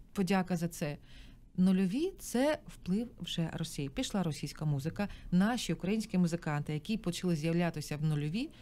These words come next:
вони мали заходити в Україну через Росію. Потап і Насті і таке інше, вони мали їхати в Росію,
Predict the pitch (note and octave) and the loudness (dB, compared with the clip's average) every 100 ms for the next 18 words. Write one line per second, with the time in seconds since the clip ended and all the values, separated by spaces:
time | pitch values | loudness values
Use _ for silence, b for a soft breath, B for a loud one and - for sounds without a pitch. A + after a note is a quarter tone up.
0 | b - E3+ A3 D4 C#4+ C4 A3 F#3+ F#3+ | b -4 2 4 4 4 4 4 2 0
1 | G#3 F#3+ F3 F3 G#3+ F#3 F#3+ - A#3+ A#3 | -2 -2 -2 -2 0 0 0 0 2 2
2 | G3+ G#3 - F3 D#3+ - b b b - | 2 -2 -2 -4 -6 -12 b b b -18
3 | - F3+ A#3 B3+ G#3+ F3 G3 - D3+ D3 | -4 0 0 2 2 2 0 -2 -6 -6
4 | D#3+ A#3 G3+ G3 - D3+ F#3+ A#3 F3+ E3+ | -4 0 2 2 0 0 2 6 6 4
5 | D#3 E3 E3+ E3 D#3 D3+ G#3+ - F#3+ E3 | 2 0 0 -2 -2 0 0 0 0 0